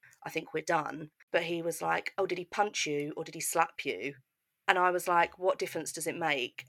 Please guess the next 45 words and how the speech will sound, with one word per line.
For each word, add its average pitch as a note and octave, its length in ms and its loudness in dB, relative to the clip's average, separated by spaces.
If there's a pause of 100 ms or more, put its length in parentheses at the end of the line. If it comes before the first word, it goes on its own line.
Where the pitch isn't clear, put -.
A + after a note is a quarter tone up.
And E3+ 120 -2
he F3 180 -4
was E3+ 160 -6
like, E3+ 280 4
"Well, E3 580 4 (800)
one's F3 320 2
worse E3+ 300 2
than E3+ 160 -8
the E3+ 120 0
other." D3+ 480 2 (440)
It G#3+ 140 6
did, B3 180 2
it C#3 160 -2
felt A#3+ 280 2
serious. D3+ 440 -2
And F3 100 -4
like, F3+ 200 6
like F#3 180 2
you F3 60 -10
say, D#3 300 2
like, D3+ 180 -4
the F3 60 -8
fact E3+ 260 0
that D#3 180 -2 (260)
I E3+ 80 -4
had, D#3 180 -6
like, - 280 -6 (420)
a C#3+ 100 0
bloody D#3+ 360 -2
nose D#3 480 0
and, D3+ 280 -2 (400)
and F#3 120 0
that F#3 140 6
kind E3+ 140 -2
of D#3+ 80 -4
thing. D#3+ 120 -4
But F#3 140 0
that G#3 200 4
was G3+ 320 2 (140)
the F#3+ 80 -2
one G3+ 360 2
time F#3+ 520 2 (220)
ever, D#3 340 4
he D#3 140 -10
never, E3+ 600 2